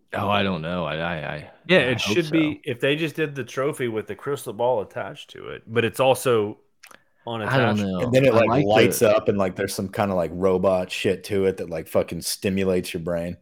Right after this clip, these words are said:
Speaker 1: Especially in the day, in this new age of N I L and player empowerment,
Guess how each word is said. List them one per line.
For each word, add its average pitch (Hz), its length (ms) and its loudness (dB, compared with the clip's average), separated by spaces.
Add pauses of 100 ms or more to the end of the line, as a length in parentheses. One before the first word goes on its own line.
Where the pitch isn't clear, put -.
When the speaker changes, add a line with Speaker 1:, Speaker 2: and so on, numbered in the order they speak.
(160)
Speaker 1:
Especially 196 680 -2
in 175 120 4
the 135 80 2
day, 110 440 0
in 113 160 0
this 113 200 0
new 107 360 2
age 104 360 -2
of 98 160 -4
N 101 160 -2
I 95 280 -2
L 92 360 -2
and 90 140 -6
player 98 440 -2
empowerment, 95 720 -2